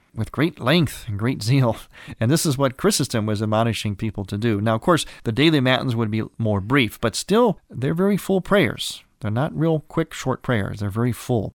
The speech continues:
There's a continuity there with what was the practice of the early Christians, even the Jewish people, where they would pray in the morning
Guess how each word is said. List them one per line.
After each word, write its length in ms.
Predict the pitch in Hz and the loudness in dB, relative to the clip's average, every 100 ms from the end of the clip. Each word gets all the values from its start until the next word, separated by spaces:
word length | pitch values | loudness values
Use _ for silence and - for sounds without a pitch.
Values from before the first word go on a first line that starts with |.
| _ | _
There's 200 | - 147 | 0 2
a 60 | 143 | 2
continuity 440 | 180 214 208 180 | 2 2 4 4
there 280 | 120 110 110 | 2 2 2
with 320 | 123 127 120 - - - | 4 2 0 -10 -20 -12
what 220 | - 156 | 0 2
was 200 | 165 143 | 4 2
the 260 | 131 135 - - | 4 2 2 -4
practice 540 | - 165 190 180 147 | -2 0 2 0 0
of 60 | 135 | 0
the 120 | 127 | 0
early 180 | 151 143 | 0 0
Christians, 440 | - 208 - 110 | 0 0 0 2
even 180 | 139 139 | 2 4
the 60 | 113 | 2
Jewish 340 | 151 214 - | 4 2 0
people, 360 | 113 98 127 175 - | -6 0 0 0 0
where 140 | 127 | 2
they 100 | 127 | 4
would 180 | 123 - | 2 0
pray 540 | - 220 220 117 143 - - | -2 2 4 4 2 0 -2
in 140 | 139 | 2
the 60 | 202 | 4
morning 540 | 226 170 156 170 202 | 6 6 6 6 4